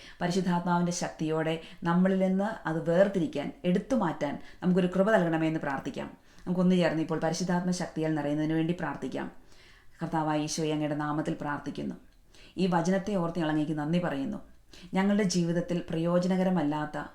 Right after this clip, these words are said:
ആത്മാവിന് ഗുണം ചെയ്യാത്ത, ആത്മാവിന് യാതൊരു ഉപകാരവുമില്ലാത്ത ശീലങ്ങൾ ഈശോയെ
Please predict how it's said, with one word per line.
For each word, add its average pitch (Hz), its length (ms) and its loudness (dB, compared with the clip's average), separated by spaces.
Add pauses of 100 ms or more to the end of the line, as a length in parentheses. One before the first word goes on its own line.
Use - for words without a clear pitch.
(160)
ആത്മാവിന് 202 600 2
ഗുണം 170 280 0
ചെയ്യാത്ത, 151 440 -4 (520)
ആത്മാവിന് 202 500 2
യാതൊരു 185 480 2
ഉപകാരവുമില്ലാത്ത 165 1040 0
ശീലങ്ങൾ 170 540 0 (360)
ഈശോയെ 180 300 2